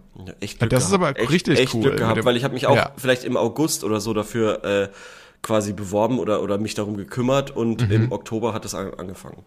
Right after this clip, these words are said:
Speaker 1: Also das war
Speaker 2: Ja, und
Speaker 1: crazy.
Speaker 2: heute wüsste ich auch viel, natürlich,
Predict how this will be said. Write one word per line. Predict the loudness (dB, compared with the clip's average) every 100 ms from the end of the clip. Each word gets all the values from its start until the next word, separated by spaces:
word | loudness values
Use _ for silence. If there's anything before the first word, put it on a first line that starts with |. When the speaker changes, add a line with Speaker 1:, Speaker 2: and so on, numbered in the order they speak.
| _ _ -18
Speaker 1:
Also | -14
das | -14 -14
war | -2
Speaker 2:
Ja, | 0
und | 2
Speaker 1:
crazy. | 4
Speaker 2:
heute | 4 2
wüsste | 0 -2
ich | -2
auch | -2
viel, | -2 2 2 2
natürlich, | -2 -4 -4